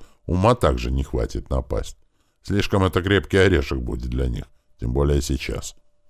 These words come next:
Ну а уж с гутами, я надеюсь, наш главный посол договорится. И Андрей с усмешкой взглянул на Путяту.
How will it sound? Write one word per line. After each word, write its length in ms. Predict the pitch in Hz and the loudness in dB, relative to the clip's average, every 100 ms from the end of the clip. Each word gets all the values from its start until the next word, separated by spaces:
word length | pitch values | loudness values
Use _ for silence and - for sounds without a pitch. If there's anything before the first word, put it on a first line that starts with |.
| _ _ _ _ _ _ _ _ - | _ _ _ _ _ _ _ _ 2
Ну 100 | 170 | 6
а 120 | 165 | 8
уж 180 | 143 98 | 8 6
с 60 | 98 | 2
гутами, 460 | 110 160 156 113 | 2 4 6 6
я 180 | 95 87 | 6 4
надеюсь, 520 | 82 80 92 98 - | 4 0 2 0 0
наш 200 | 87 80 | 2 2
главный 340 | 78 80 73 71 | 4 4 4 2
посол 420 | 76 67 76 69 | 0 0 0 0
договорится. 840 | 71 69 67 65 52 - - - - _ _ _ _ _ _ | 0 0 0 0 -2 -8 -12 -16 -18 _ _ _ _ _ _
И 60 | |
Андрей 400 | 50 52 57 55 | -6 -4 -4 -4
с 80 | - | -4
усмешкой 480 | 58 - 71 - 58 | -8 -2 -4 -2 -6
взглянул 380 | 52 58 57 57 | -4 -6 -4 -6
на 140 | 53 | -8
Путяту. 560 | - 55 - - - | -6 -8 -6 -10 -10